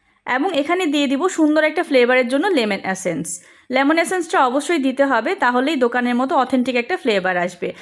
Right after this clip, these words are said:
আর এই এসেন্সটাও কিন্তু পেয়ে যাবেন সু-, যে কোনো গ্রোসারি দোকানে। খুব সামান্য পরিমাণ দিতে হবে, তিন থেকে চার ফোঁটা আমি ব্যবহার করেছি, এর জন্য একটা ড্রপারের সাহায্যে দিয়েছি, অতিরিক্ত দেওয়া যাবে না, তখন অনেক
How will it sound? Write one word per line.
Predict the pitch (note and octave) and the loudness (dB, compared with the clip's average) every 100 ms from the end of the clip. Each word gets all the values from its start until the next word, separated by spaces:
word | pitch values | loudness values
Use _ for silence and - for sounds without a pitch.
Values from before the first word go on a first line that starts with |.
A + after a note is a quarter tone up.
| - - | -10 -6
আর | G3 | -2
এই | - C4 B3+ | 2 2 2
এসেন্সটাও | B3 D4+ D4 E4 D#4 D#4+ | 0 -2 -2 0 0 0
কিন্তু | D4 D4 A#4 - - - _ _ _ _ _ _ _ | -2 0 -2 -2 -12 -20 _ _ _ _ _ _ _
পেয়ে | C#4+ C#4 | 0 2
যাবেন | C4 C4 F#4+ G#4 | 2 0 -2 -6
সু-, | - A#3 | -2 0
যে | A#3+ B3+ | 2 2
কোনো | D4 D4+ | 0 0
গ্রোসারি | G#3+ G#3+ G#3+ G3+ | 0 0 0 0
দোকানে। | F#3+ F3+ F3 F3+ - _ _ _ | -2 -4 -4 -8 -14 _ _ _
খুব | - F4 F4 | 2 2 2
সামান্য | D4+ C#4+ D4+ | 2 2 2
পরিমাণ | D#4+ E4 E4 E4 | 2 0 2 2
দিতে | D4 D4 D4+ | 0 0 2
হবে, | C#4+ C4 F#4 | 2 0 0
তিন | D4+ C#4+ | 2 2
থেকে | D4+ D4+ | 2 0
চার | C#4 B3 | 0 -2
ফোঁটা | C#4 C#4 | -2 0
আমি | C#4 A#3+ | 2 0
ব্যবহার | A#3+ B3 | 0 0
করেছি, | B3 B3 E4 D#4+ | 0 -2 -2 -2
এর | G#3+ | -2
জন্য | A3+ A#3 | -2 -2
একটা | A3+ B3+ | -2 -2
ড্রপারের | G#3 G3+ A3 A#3+ A#3 | -2 -2 0 -2 -2
সাহায্যে | B3+ B3 C4 | -2 -2 -4
দিয়েছি, | A3 G#3+ D#4 E4+ | -4 -6 -4 -2
অতিরিক্ত | A3 A#3+ A#3+ C4 A3+ | -2 -4 -2 -2 0
দেওয়া | G#3+ | -2
যাবে | G#3 G3 G3+ | -2 -2 0
না, | C4+ E4+ | -2 -2
তখন | A#3+ - _ - - C4 D4 - | -4 -6 _ -10 -2 -2 -2 -2
অনেক | A#3+ D4+ | -2 -2